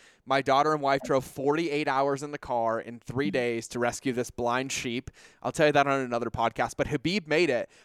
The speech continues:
Speaker 1: But on the way home, my daughter was driving and my wife was researching Enneagrams. <laughs> And she's, "Hey, what are you?" And I was like,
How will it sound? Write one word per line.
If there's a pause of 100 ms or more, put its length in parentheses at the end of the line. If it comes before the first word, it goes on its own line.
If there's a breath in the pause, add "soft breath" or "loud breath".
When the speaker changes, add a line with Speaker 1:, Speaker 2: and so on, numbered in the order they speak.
(120)
Speaker 1:
But
on
the
way
home,
my
daughter
was
driving
and
my
wife
was
researching
Enneagrams.
<laughs> (720 loud breath)
And
she's,
"Hey, (200 soft breath)
what
are
you?"
And
I
was
like,